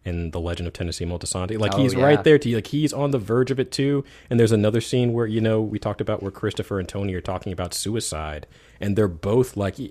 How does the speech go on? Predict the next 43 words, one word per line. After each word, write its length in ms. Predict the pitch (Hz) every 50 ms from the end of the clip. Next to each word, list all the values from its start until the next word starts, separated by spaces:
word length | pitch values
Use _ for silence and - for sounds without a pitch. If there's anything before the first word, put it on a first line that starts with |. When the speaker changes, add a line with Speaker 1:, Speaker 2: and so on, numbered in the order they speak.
| - - - - - -
Speaker 1:
they're 80 | 117
both 180 | 110 131 - -
saying, 580 | - - - 143 139 131 95 87 85 85 80 -
"Yes, 420 | - 113 117 90 76 73 - - - -
I, 160 | - 98 98 -
I 120 | 101 117
have 120 | 120 80 -
thought 260 | - - - 113 104
about 300 | 90 78 78 80 76 -
this, 320 | - 82 78 76 - - - - _ - -
but 100 | - 107
I 60 | 107
am 140 | 107 98 90 90
Speaker 2:
Mm. 20 |
Speaker 1:
not 260 | 92 98 98 95 95
going 200 | 92 95 95 90 -
to 100 | - 104
admit 400 | 80 76 80 80 95 92 - -
this 220 | - 80 - -
to 220 | - - - 95
you." 320 | 87 76 76 71 69 65 - - - - -
So 120 | - - 123
there's 160 | 127 123 120
multiple 420 | 127 131 135 147 143 147 151 143
times 340 | - - 131 131 131 104 -
throughout 320 | - 98 98 101 104 - -
this 140 | 104 95 -
season 440 | - - 110 113 104 92 85 80 82
where 320 | 85 85 82 82 85 85 - - _ - - _ _ _
these 240 | - 98 98 95 87
men 320 | 95 101 104 104 98 92
come 340 | 87 - - 110 110 104 101
up 200 | 85 101 98 -
to 160 | - - -
the 140 | 98 87 90
cusp 500 | - - - - 98 92 - - - - _ _
of 200 | - 95 87 82 - 76 - - -
being, 360 | - 104 104 104 98 95 101
of, 200 | 110 95 92 - -
of 160 | 107 85 85
growth 520 | 82 82 80 82 92 104 104 95 - - -
and 200 | - 90 87 87 85
change 720 | - - - 95 98 95 92 87 85 85 82 - - -